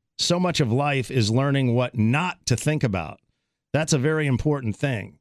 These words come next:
People should not make t-, should, people should make not to-do lists.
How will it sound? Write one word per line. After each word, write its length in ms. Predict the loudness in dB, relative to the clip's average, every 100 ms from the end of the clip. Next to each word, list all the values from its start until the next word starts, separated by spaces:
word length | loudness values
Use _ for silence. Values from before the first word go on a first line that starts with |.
| _
People 300 | -2 0 0
should 280 | 0 0 2
not 380 | 0 0 -2 -2
make 380 | -2 -2 -6
t-, 160 | -12 -10 -4
should, 320 | -2 0 0
people 220 | 0 0
should 220 | 0 0
make 300 | 2 0 0
not 420 | 2 2 0 -4 -2
to-do 340 | 0 2 2
lists. 580 | 2 -2 -4 -10 -10